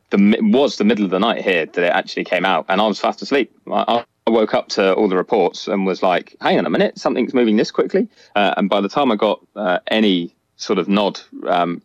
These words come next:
from a few sources that said, "Yeah, this is legit, this is, this is gonna happen and soon," um, I hadn't even had time to open up, uh, a Word document, and the press release dropped at eight A M, I think it was, here in the U K, saying he was gone. So, yeah, it, it moved very quickly, and then,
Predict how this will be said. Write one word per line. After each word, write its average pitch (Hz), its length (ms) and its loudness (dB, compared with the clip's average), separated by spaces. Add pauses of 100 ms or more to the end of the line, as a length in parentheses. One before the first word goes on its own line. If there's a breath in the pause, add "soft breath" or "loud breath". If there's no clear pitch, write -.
from 87 240 -4
a 85 40 -4
few 92 160 -4
sources - 360 -2
that 85 120 -8
said, 82 320 -2 (300 loud breath)
"Yeah, 90 160 0
this 90 160 -8
is 85 80 -6
legit, 82 380 -2
this 85 160 -4
is, - 340 -8
this - 220 -4
is 87 80 -2
gonna 87 140 0
happen 90 220 -4
and 78 140 -4
soon," - 420 -2 (460 loud breath)
um, 87 500 0
I 95 140 0
hadn't 85 220 -4
even 82 160 -4
had 82 180 -4
time 101 280 0
to 90 340 2
open 90 240 -2
up, - 220 -2 (340)
uh, 82 180 0
a 85 60 0
Word 90 220 0
document, 82 420 -4
and 85 300 -2 (140)
the 85 100 -6
press - 240 -6
release 82 200 -4
dropped - 280 -4
at 87 140 -2
eight 90 200 -6
A 87 100 0
M, 87 120 0
I 78 40 -6
think 82 140 -6
it 67 60 -6
was, 82 200 -4
here 85 200 0
in 80 60 -4
the 82 80 -4
U 80 80 -4
K, 87 220 -2 (460 loud breath)
saying - 260 -2
he 78 60 0
was 80 100 -4
gone. 85 260 0
So, 85 320 -2 (480 loud breath)
yeah, 90 260 2
it, - 220 -2
it 98 160 0
moved 120 240 2
very 110 240 2
quickly, 120 360 0
and 104 120 2
then, 98 320 0